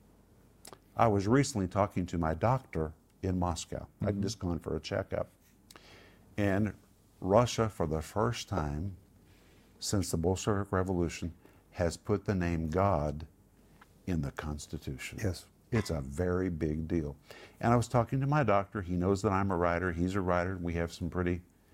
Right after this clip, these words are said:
Speaker 1: heady conversations. And he says to me, "Well, I've been an agnostic, but now God's in the Constitution.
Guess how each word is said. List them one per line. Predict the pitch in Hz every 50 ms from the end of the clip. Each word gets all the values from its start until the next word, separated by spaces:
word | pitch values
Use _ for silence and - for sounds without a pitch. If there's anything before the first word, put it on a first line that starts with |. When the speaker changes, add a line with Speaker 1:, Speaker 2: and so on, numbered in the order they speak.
| - _ - -
Speaker 1:
heady | - - 107 104 101 98
conversations. | - - 87 82 76 76 73 - - 87 87 82 80 - 76 71 71 - -
And | - 107
he | 101 95
says | - - 104 98 87 -
to | - - 73
me, | 67 67 - - _ - - - - - - - - - - - - - - - - -
"Well, | - 82 90 95 113 139 156 160 147 - - - - _ _ _ _ _ _ _ - - - - - - _ - _ - - - - - - - - - _ _ _ - - - - - - - - - - - - - - - - - _ -
I've | - 76 73
been | 95 92 92
an | 92 92
agnostic, | 95 98 107 101 110 120 135 139 127 - - 110 - - - - - _ _ _ _ - _ - - - - - - - - - - - - _ _
but | - 90
now | 92 101 107
God's | 101 90 101 101 104 101 92 98
in | 104 104
the | 101
Constitution. | - - 113 110 98 - - 101 - 139 139 143 139 - - 113 117 110